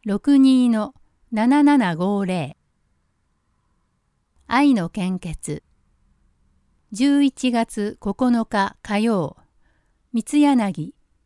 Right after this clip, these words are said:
株式会社野島製作所。午前九時から十時三十分。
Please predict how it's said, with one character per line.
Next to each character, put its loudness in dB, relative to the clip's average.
株 -2
式 -4
会 0
社 -10
野 -2
島 2
製 -2
作 -4
所。 -8
午 0
前 -4
九 -2
時 -4
か -8
ら -8
十 0
時 -8
三 0
十 -6
分。 -8